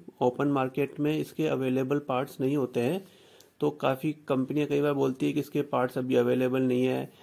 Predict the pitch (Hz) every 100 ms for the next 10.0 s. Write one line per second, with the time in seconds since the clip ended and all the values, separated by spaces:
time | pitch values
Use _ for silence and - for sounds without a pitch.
0 | - - _ _ - - 147 156 - -
1 | 147 151 139 139 147 143 147 135 135 139
2 | 131 131 151 147 135 131 147 151 147 131
3 | - 151 151 156 139 127 160 160 139 131
4 | 151 131 123 139 147 165 139 131 120 127
5 | 131 190 196 - - - - - - 156
6 | 156 147 - - 160 139 143 - 160 151
7 | 151 151 160 160 156 - 147 143 131 127
8 | 143 135 156 147 131 127 123 151 143 139
9 | 139 165 - - - 131 131 127 127 190